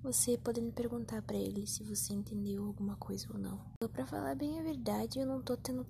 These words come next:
tanta dificuldade na aula E A D, mas eu preferia estar tendo aula normalmente, né? Eu acho que a maioria das pessoas preferia.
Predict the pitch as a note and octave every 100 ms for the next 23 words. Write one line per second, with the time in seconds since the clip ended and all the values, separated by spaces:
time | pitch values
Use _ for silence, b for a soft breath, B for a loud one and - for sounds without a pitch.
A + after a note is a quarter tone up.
0 | - - A3+ A#3+ A#3 - - A3+ G#3 G3+
1 | G3+ - - - - G#3+ G3+ G3 G3+ G#3+
2 | - G3 - - - B B B B -
3 | - A3 A3+ B3+ A3+ - - - - A#3+
4 | - B3 - A#3+ A#3 A#3+ B3+ B3+ B3+ B3+
5 | - - - - - - - - B B
6 | B B - - B3+ - A3+ A3 A3+ -
7 | A3 G#3 G#3 G#3+ G#3 A3 A#3 A3 A3 G#3+
8 | - A#3 G#3 G#3+ - - G3+ - - -
9 | - G3+ - G#3 - G#3+ G3+ G#3 B3 A3
10 | A3+ A3+ - G3+ G3+ G#3 - G3+ A3 G3
11 | G#3+